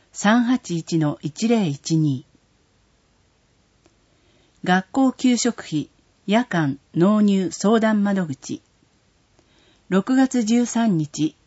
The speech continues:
二十七日、いずれも木曜日、十七時十五分から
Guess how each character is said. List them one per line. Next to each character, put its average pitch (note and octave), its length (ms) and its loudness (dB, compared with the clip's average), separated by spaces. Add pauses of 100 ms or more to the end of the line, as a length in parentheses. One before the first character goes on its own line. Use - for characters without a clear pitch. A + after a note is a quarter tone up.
(160)
二 A3+ 160 4
十 G#3+ 240 0
七 F#3+ 280 2
日、 D3+ 400 -4 (300)
い F3+ 120 0
ず A#3+ 100 0
れ B3 100 4
も A#3+ 120 4
木 G#3+ 320 0
曜 F3+ 200 0
日、 - 200 -10 (840)
十 B3 240 6
七 B3+ 240 6
時 F3 160 -4
十 A3+ 240 0
五 F3+ 80 0
分 D#3 240 -4
か D3 140 -8
ら D3 160 -6